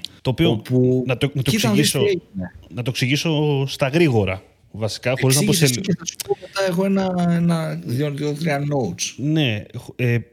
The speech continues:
Speaker 1: μερικά πράγματα δεν τα γνωρίζω, οπότε θα αποφύγω να τα πω. Θα πω ότι ήταν ένα προφίλ το οποίο πρακτικά ήτανε fake. Πώς έγινε τώρα, ε, γνώση ότι έγινε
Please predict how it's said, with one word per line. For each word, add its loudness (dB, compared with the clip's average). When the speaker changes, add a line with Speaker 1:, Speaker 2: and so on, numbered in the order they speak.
Speaker 1:
μερικά 2
πράγματα 2
δεν 2
τα 4
γνωρίζω, 4
οπότε -2
θα 0
αποφύγω 2
να 4
τα -2
πω. -2
Θα -4
πω 0
ότι 0
ήταν 0
ένα -2
προφίλ -4
το -8
οποίο -8
πρακτικά -8
ήτανε -6
fake. -2
Πώς -4
έγινε -2
τώρα, -4
ε, -2
γνώση 0
ότι -8
έγινε -4